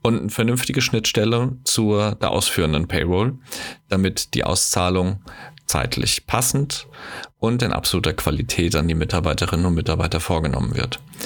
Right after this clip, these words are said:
Ähm, deshalb sind Fragen, wie bereite ich die Lohnabrechnung vor, wie führe ich sie durch, wie erstelle ich die Gehaltsbriefe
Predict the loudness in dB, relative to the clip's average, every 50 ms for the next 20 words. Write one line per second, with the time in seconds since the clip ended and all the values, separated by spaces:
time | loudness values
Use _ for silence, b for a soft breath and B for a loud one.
0 | B B B B B B B B B B B -6 -4 -4 -2 0 0 2 2 2
1 | 0 2 0 0 0 0 0 0 2 2 2 2 2 2 2 2 2 0 0 0
2 | 0 -2 0 0 2 2 2 2 2 2 2 2 0 0 0 0 0 0 0 0
3 | 0 0 2 2 0 0 0 0 0 2 2 2 0 2 0 0 0 2 2 2
4 | 2 2 0 0 2 2 2 2 2 0 0 2 2 2 0 0 0 0 0 2
5 | 2 2 2 2 0 -2 -2 0 0 0 0 0 0 0 -2